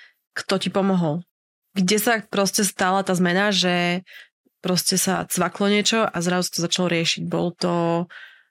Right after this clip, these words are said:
bol ten konflikt proste, čo sa riešilo cez Tomiho Kotyho, alebo boli to rodičia, alebo bolo to nejako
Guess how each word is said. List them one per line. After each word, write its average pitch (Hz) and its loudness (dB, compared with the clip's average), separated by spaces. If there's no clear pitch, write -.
bol 170 -2
ten 202 0
konflikt 190 0
proste, 220 -2
čo - -2
sa - -2
riešilo 196 0
cez 185 0
Tomiho 202 2
Kotyho, 208 0
alebo 180 2
boli 175 2
to 180 -2
rodičia, 196 0
alebo 175 0
bolo 175 0
to 175 -2
nejako 170 -2